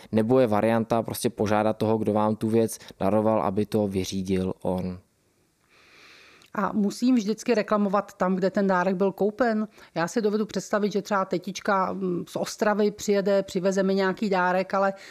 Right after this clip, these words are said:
Speaker 2: musím pro tu reklamaci opravdu jet takovou dálku, nebo to můžu reklamovat i někde jinde?
Speaker 1: Ty uplatňuješ reklamaci u prodávajícího na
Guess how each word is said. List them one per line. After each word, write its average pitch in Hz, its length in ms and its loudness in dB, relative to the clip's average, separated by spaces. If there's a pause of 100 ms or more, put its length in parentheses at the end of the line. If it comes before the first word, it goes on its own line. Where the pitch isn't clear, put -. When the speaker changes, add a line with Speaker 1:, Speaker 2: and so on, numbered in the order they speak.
(440)
Speaker 2:
musím 190 420 -2
pro 190 120 0
tu 214 100 -2
reklamaci 185 460 0
opravdu 185 400 0
jet 185 120 0
takovou 196 300 -2
dálku, 185 360 -2
nebo 247 200 2
to 196 140 -6
můžu 180 260 -2
reklamovat 175 460 0
i - 20 -4
někde 165 240 0
jinde? 165 280 -4 (640)
Speaker 1:
Ty 131 200 2
uplatňuješ 117 680 0
reklamaci 113 760 0
u 107 180 0
prodávajícího 104 1120 0 (200)
na 101 340 -2